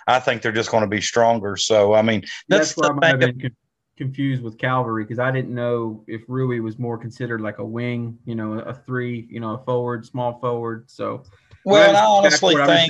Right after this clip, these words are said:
Speaker 2: thinking strictly ones and twos, you know, but
Speaker 1: Okay.
Speaker 2: I guess he
Speaker 1: And
Speaker 2: could be
Speaker 1: honestly,
Speaker 2: categorized.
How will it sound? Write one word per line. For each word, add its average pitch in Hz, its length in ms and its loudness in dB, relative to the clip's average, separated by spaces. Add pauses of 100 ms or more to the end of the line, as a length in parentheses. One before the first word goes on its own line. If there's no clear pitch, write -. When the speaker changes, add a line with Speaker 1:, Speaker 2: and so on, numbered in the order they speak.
(100)
Speaker 2:
thinking 135 180 -2 (160)
strictly 139 540 -2 (100)
ones 135 320 0
and 120 160 -6
twos, 123 480 -4
you 139 80 -4
know, 120 180 0
but 120 120 4
Speaker 1:
Okay. 127 300 4 (380)
Speaker 2:
I 156 100 0
guess 214 180 0
he 226 80 0
Speaker 1:
And 175 80 6
Speaker 2:
could 156 80 2
be 147 80 0
Speaker 1:
honestly, 190 540 4
Speaker 2:
categorized. 107 220 -6